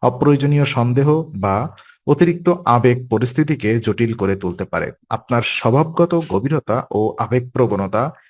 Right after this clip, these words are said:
কখনো কখনো আপনাকে অস্থির করতে পারে,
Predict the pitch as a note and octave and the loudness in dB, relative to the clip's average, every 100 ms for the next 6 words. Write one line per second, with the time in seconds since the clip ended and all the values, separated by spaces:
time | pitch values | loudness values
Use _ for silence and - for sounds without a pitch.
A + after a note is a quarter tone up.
0 | _ - E3+ F3 B3+ B3+ C3 A2+ C3 - | _ 2 2 2 -2 -2 -2 0 0 -2
1 | - A2+ - - G#2 A2 - E3 D3+ G2 | -2 -4 -2 -2 -4 -6 -2 -2 -2 -4
2 | G2+ F2 F2 | -4 -4 -4